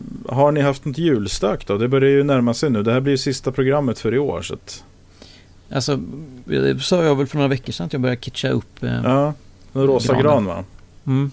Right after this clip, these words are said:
Speaker 1: Mm.
Speaker 2: precis. Nu är det lite sådär, det är lite fight internt på jobbet. Eh, jag skaffade mig en blå gran.
Speaker 1: Mhm.
Speaker 2: Ehm, och sen så var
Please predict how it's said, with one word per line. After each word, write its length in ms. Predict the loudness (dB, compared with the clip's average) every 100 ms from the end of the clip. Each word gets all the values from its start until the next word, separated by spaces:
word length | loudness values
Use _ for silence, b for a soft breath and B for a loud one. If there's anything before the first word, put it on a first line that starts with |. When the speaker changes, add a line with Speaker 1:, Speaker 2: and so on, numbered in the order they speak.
| -2
Speaker 1:
Mm. 120 | 0 2
Speaker 2:
precis. 240 | 0 -6 B B B B B
Nu 80 | 0 2
är 40 |
det 60 | 2
lite 220 | 0 -4
sådär, 260 | -2 -2 0
det 120 | 0
är 20 |
lite 180 | -2 -4
fight 500 | -10 -6 -4 -4 -4
internt 500 | -4 -4 -4 -4 -4
på 100 | -2
jobbet. 440 | 0 0 -4 -6 -20 -6
Eh, 360 | -4 -2 -4 -6 -10 -6
jag 180 | -4 -2
skaffade 320 | -4 -4 0
mig 140 | 0 2
en 300 | 0 0 -6 -18 -20 -8 -8 -8 -20 -20 0
blå 340 | 2 2 -2 -8
gran. 380 | -2 0 0 -4 -4
Speaker 1:
Mhm. 280 | -4 -2 -6 B B B B -20 -20 -20 -20 -8
Speaker 2:
Ehm, 580 | 0 2 2 2 2 0
och 100 | -2
sen 120 | -2
så 120 |
var 20 | 0